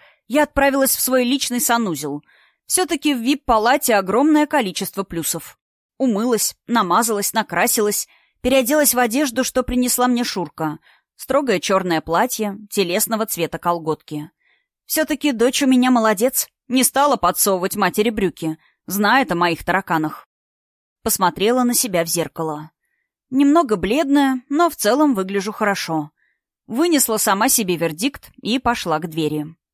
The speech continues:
Думала, у меня сердце выпрыгнет из груди в коридор, как кукушка из старинных часов. Пальцы тряслись так, что я едва не промазала мимо ручки. Олег все так же сидел на полу. Но стоило двери открыться, как он вскочил,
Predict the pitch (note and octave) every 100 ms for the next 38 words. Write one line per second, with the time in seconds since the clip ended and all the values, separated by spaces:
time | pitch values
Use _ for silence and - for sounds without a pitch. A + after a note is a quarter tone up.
0 | _ _ - G3+ C#4+ D#4 D4+ D4 D4 D#4
1 | - C4+ G3 - F#3+ A#3 C4+ A3+ G3+ G3
2 | G#3 F3+ B3 G#3 - A#3+ C4+ G3+ D#3+ _
3 | _ C#4 C4+ - E4+ A#3 G#3+ - F#3+ -
4 | A#3 G#3 F#3+ - E3+ - F3 - _ _
5 | _ _ _ _ B3+ C#4+ - A3+ - C4+
6 | C4 C#4+ - D#4 D#4 - C4 C4+ C#4 A#3+
7 | C4+ C#4 - C4 C4 D4+ C#4+ C#4 C#4 C#4
8 | C4+ F#3+ - E3+ D#3+ E3 _ _ _ _
9 | _ - B3 C#4+ - G3+ E3+ F#3 A3+ G#3+
10 | A#3+ B3 F#3 E3+ F3 F3 F#3 D#3+ D3+ D3+
11 | _ _ _ _ _ - C#4+ - D#4 E4+
12 | C4 G#3 G3 A3+ F#3+ - A#3 B3+ - G3+
13 | G3 - A#3 C4 - E3 - A#3